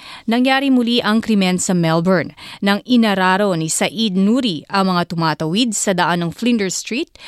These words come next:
kung saan isa ang namatay at nasaktan naman ang labing pitong biktima.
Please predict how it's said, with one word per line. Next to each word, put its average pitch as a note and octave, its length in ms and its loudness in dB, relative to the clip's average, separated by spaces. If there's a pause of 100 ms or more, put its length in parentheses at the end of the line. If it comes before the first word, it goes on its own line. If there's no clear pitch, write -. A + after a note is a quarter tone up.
(200)
kung D4+ 240 2
saan B3 400 -2
isa G#3 480 0
ang G3 160 -2
namatay F3 560 0 (320)
at C#4 220 -4
nasaktan G3+ 480 -2
naman F3 420 0
ang G3+ 220 0
labing F#3 420 0
pitong E3 400 -4
biktima. E3 480 -2